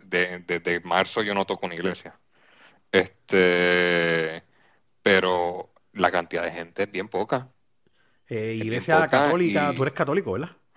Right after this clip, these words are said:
Speaker 1: Ah, claro, claro, sí, mala mía, católico, católico. Sí, la iglesia católica.
Speaker 2: Sí.
Speaker 1: Este,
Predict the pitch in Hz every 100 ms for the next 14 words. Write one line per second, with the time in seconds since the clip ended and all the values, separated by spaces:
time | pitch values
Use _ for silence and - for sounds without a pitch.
0 | - 147 190 185 131 139 127 107 110 98
1 | - 104 110 110 82 - 95 107 90 80
2 | - _ 90 98 85 78 _ _ _ -
3 | 95 90 92 - 104 90 82 - - _
4 | _ _ _ - - 92 87 90 _ -
5 | 87 82 80 78 80 78 78 78 80 -